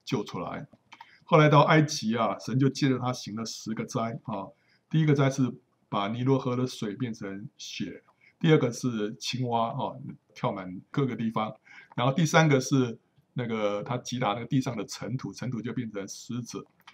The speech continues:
那第四个灾是苍蝇，第五个灾是瘟疫，第六个灾呢是疮哈，他就，呃，拿了一把这个炉灰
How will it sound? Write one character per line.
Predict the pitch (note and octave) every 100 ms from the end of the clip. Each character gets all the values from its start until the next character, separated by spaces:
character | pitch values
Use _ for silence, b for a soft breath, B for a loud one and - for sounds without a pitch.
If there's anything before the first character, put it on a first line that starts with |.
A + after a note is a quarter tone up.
| b b
那 | B3
第 | - F#3
四 | D3+ -
个 | C#3+
灾 | C#3 C3
是 | C3 A#2 G#2+ G2 F#2
苍 | - B2 B2
蝇， | G2 F2+ A#2+ - B _
第 | G3+
五 | C#3+
个 | A2
灾 | C3 B2
是 | B2+ B2+
瘟 | A2+ A2 A#2 B2
疫， | C3 A2 -
第 | D3+
六 | D3 B2
个 | A2
灾 | A2+ A#2+ A#2+
呢 | A#2 A2+
是 | - A2+ G#2 G2 _ _ _
疮 | - - C3 B2+ C3
哈， | C3+ G#2
他 | A2+
就， | A#2 A#2+ A2+ - B B B _
呃， | A2+ G#2 G2+
拿 | G#2 A#2
了 | A#2+
一 | B2+
把 | - - G2 F2+
这 | G2+ G#2+
个 | G#2 F#2+
炉 | F#2+ A2
灰 | B2+ B2+ A#2+